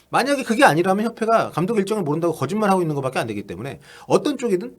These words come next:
큰 문제일 수밖에 없는 상황이고요. 또 관련해서 요르단전으로 시계를 돌려서 클린스만 감독의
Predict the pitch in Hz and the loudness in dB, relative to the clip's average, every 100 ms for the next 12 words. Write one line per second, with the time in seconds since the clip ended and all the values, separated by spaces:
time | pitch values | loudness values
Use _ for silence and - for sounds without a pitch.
0 | _ - - 311 240 135 143 139 147 - | _ -20 -10 -6 -6 -6 -6 -8 -10 -10
1 | 98 107 165 120 95 123 _ _ _ _ | -10 -10 -10 -10 -14 -18 _ _ _ _
2 | _ - _ _ - 196 220 294 254 240 | _ -20 _ _ -6 6 8 8 6 6
3 | 202 131 170 254 254 240 233 233 240 247 | 4 4 4 6 6 6 2 0 -2 -4
4 | 233 143 143 220 220 240 240 202 170 156 | -2 0 0 -2 -4 -6 -4 -6 -6 -8